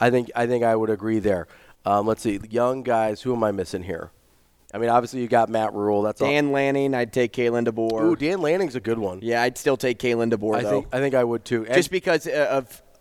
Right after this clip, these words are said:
Speaker 2: of the success DeBoer has had over Lanning.
Speaker 1: Yeah, absolutely. And, and Lanning
Speaker 2: But
Speaker 1: is
Speaker 2: Lanning's a great prodigy,
Speaker 1: Uh,
Speaker 2: right? He's a
Speaker 1: yes.
Speaker 2: great coaching prodigy. Came from a great tree. Uh, but I'd still take Kalen DeBoer today.
Speaker 1: Lanning might be the second best.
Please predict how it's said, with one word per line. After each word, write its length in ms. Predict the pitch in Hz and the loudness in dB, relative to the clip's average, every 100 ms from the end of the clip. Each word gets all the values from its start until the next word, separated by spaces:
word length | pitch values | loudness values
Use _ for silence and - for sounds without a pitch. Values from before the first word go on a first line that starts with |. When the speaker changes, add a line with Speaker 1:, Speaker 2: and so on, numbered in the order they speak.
| _ _ _ - | _ _ _ 0
Speaker 2:
of 160 | 139 131 | 0 2
the 100 | 131 | 0
success 540 | 139 - 151 139 - | 0 0 2 2 2
DeBoer 380 | 135 127 127 123 | -4 0 2 2
has 120 | 117 | 0
had 300 | 127 120 113 - | 2 2 2 0
over 320 | 120 113 113 | 0 2 0
Lanning. 460 | 107 107 104 95 127 | 2 2 2 2 2
Speaker 1:
Yeah, 160 | 123 - - 113 | 2 -2 -6 0
absolutely. 420 | 110 117 117 - 143 | 0 0 -2 4 4
And, 140 | 147 | 4
and 220 | 143 135 | -2 -2
Lanning 300 | 135 170 175 | -2 0 0
Speaker 2:
But 120 | 175 127 | 0 0
Speaker 1:
is 60 | |
Speaker 2:
Lanning's 320 | 185 226 185 | 0 0 -2
a 60 | 180 | -4
great 460 | 135 156 160 180 - | -4 0 0 0 -2
prodigy, 600 | 170 180 208 - - - - 131 | 0 2 0 -6 -12 -14 -14 -2
Speaker 1:
Uh, 100 | 135 | 0
Speaker 2:
right? 160 | 120 - 113 | 0 -2 -4
He's 360 | 131 135 135 | 0 0 0
a 40 | 139 | 0
Speaker 1:
yes. 120 | 123 | 2
Speaker 2:
great 200 | 147 151 | 2 0
coaching 320 | 156 160 160 | -2 -2 -2
prodigy. 360 | 156 151 143 139 | 0 0 -2 -2
Came 260 | 147 147 | 2 0
from 180 | 135 147 | 0 -2
a 60 | 123 | 0
great 300 | 131 151 - | 0 0 -2
tree. 480 | 151 156 156 151 - - - | -2 0 2 0 -6 -20 -8
Uh, 340 | 113 117 113 110 | -2 0 0 0
but 120 | 120 | -2
I'd 160 | 123 | -2
still 200 | - 135 | 0 0
take 200 | 127 131 | 2 -2
Kalen 320 | - 127 120 113 | 0 0 2 -2
DeBoer 480 | 107 110 - - | 2 2 2 -6
today. 540 | - 110 104 82 - - - - | -4 0 2 2 -2 -10 -18 -16
Speaker 1:
Lanning 560 | 120 147 196 226 226 | -4 -2 2 0 0
might 440 | 143 135 151 - - | 0 0 0 -4 -4
be 180 | 156 139 | 0 2
the 160 | 127 | 2
second 880 | - - - 143 135 - 131 - 101 | 0 -6 -2 0 0 0 -2 -4 -4
best. 540 | 123 123 117 - - | 0 2 0 -8 -20